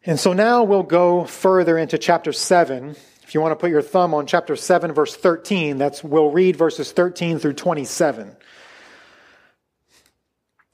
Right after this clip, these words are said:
So this is where we'll focus, which is kind of Jesus' conclusion,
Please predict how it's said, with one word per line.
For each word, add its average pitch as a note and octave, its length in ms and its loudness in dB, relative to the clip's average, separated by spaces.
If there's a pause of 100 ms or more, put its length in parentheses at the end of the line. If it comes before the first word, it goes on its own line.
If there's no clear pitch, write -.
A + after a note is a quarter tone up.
(100)
So D3+ 160 0
this G3 180 2
is G3 140 0
where G3 180 2
we'll E3+ 160 2
focus, - 580 -6
which C3 140 -16
is - 80 -12
kind G3+ 180 0
of F3+ 60 -6
Jesus' F3 500 -2
conclusion, D3+ 680 -4